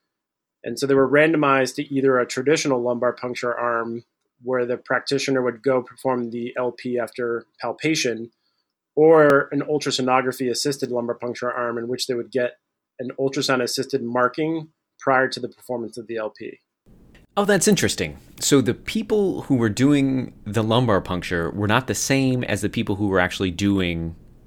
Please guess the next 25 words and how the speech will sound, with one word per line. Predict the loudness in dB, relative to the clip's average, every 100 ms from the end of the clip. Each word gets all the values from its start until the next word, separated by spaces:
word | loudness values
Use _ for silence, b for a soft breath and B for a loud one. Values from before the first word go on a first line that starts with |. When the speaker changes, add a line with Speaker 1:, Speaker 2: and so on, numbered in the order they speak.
| -6
Speaker 2:
the | -2
ultrasound. | 2 2 2 -4 -4 -8 -14 -20 -20 -20 -20 -20 B B B -2
And | 2
so | 4 4 2
if | -2 -2
you | 0
were | 2 2
doing | 2 2 2 2 2
the | 0
lumbar | 0 2 2
puncture, | 0 -4 -4 -6 -8 -10
what | -2 2 4
did | 4
you | 2
see, | 2 2 0 -2 -4
or | 0
what | 6 6 8
data | 6 6
was | 2 0
given | 0 0
to | -2 -4
you? | -4 -8 -18 -20 -20 _
Speaker 1:
Yeah, | -2 2 2
so, | 2 2 2 2 -2
um, | 0 2 0 -2 -10